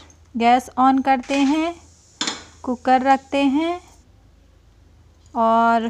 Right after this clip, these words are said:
फिर कुकर पे एक कप ऑयल डालते हैं और फिर ये देखिए सभी मटन को ऐड किए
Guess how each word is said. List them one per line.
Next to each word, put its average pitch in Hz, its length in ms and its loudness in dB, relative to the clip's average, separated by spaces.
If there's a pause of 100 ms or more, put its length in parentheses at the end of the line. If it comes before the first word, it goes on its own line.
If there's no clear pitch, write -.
फिर 247 420 -6 (140)
कुकर 240 420 -4 (100)
पे 269 140 -2 (1120)
एक 247 260 -6
कप 247 160 0 (140)
ऑयल 233 300 2
डालते 254 420 2
हैं 302 380 -2 (160)
और 226 440 2
फिर 269 320 -4 (1120)
ये 240 160 2
देखिए 240 420 0
सभी 247 360 0
मटन 247 400 2
को 277 140 -2
ऐड 269 220 4
किए 311 400 2